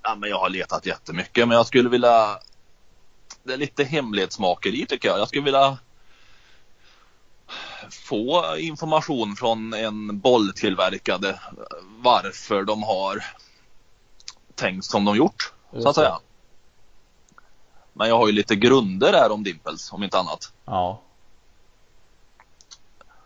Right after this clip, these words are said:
Speaker 1: Är det något du undrar över själv? Så här inledningsvis, vart, så kanske du kan föra in mig vart jag ska börja, så att säga.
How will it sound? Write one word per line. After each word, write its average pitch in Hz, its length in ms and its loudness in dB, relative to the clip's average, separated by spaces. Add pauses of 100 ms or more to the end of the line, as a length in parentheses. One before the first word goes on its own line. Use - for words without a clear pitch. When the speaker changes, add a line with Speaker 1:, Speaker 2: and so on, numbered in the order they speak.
(720)
Speaker 1:
Är 117 80 2
det 113 60 4
något 110 200 0
du 107 260 -2
undrar 101 520 -2 (520)
över 95 160 -4
själv? 165 280 0 (920)
Så 131 80 -2
här 120 80 0
inledningsvis, 90 760 -6
vart, - 240 0
så 113 140 -4
kanske 107 260 0
du 95 60 4
kan 98 300 2
föra 104 320 4
in 87 180 -4
mig 85 140 -4
vart 90 200 -4
jag 90 80 -2
ska 90 140 -4
börja, 95 360 0
så - 80 -4
att - 60 -4
säga. 104 220 -4